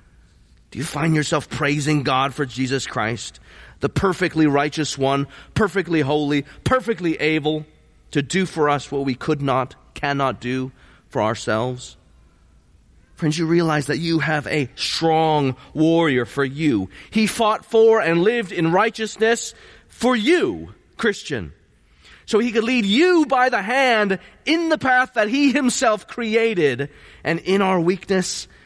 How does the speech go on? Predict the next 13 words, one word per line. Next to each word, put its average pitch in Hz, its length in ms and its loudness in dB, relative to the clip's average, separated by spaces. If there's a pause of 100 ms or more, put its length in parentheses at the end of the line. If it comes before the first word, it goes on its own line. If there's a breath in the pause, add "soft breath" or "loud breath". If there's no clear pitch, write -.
(100 soft breath)
we 139 120 -2
see - 260 -2
so 170 240 -2
clearly 160 460 0
that 131 220 -2
He 143 280 -2
is 123 240 -4
strong. 85 640 -6 (340 loud breath)
Christ 135 540 -6 (300 soft breath)
is 131 240 -8
your 196 240 2
deliverer, 175 500 -2
Christian. - 580 -12